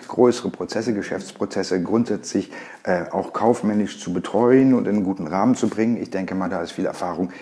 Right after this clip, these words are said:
hilfreich und sinnvoll. Wenn es darum geht, Vertriebswege oder Wege der Leistungserbringung zu erkunden, ist eine neue Partnerschaft zwischen Älteren und Jüngeren notwendig. Sagen wir nur dieses Thema stationärer Einzelhandel als ein Beispiel.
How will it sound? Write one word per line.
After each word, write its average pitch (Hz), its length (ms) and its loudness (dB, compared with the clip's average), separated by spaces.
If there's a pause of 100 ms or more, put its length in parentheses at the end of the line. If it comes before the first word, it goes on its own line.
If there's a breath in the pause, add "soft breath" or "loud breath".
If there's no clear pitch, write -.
(120 loud breath)
hilfreich 87 640 0
und 87 100 -6
sinnvoll. 104 600 2 (280 loud breath)
Wenn 113 120 0
es 107 120 -2
darum 101 260 -4
geht, 101 180 -4
Vertriebswege 120 1000 2
oder 92 380 2
Wege 107 220 6
der 90 100 2
Leistungserbringung 90 880 0
zu 85 120 -2
erkunden, 110 480 2
ist 131 240 6
eine 120 100 4
neue 110 280 2
Partnerschaft 98 680 0
zwischen 80 340 -8
Älteren 95 640 -2 (260 loud breath)
und 98 140 -2
Jüngeren 92 480 0
notwendig. - 560 -6 (240)
Sagen 147 240 2
wir 165 80 4
nur 156 220 4
dieses 120 320 4
Thema 135 260 4
stationärer 104 600 0
Einzelhandel 85 560 -2
als - 180 -4
ein 82 100 0
Beispiel. 92 480 4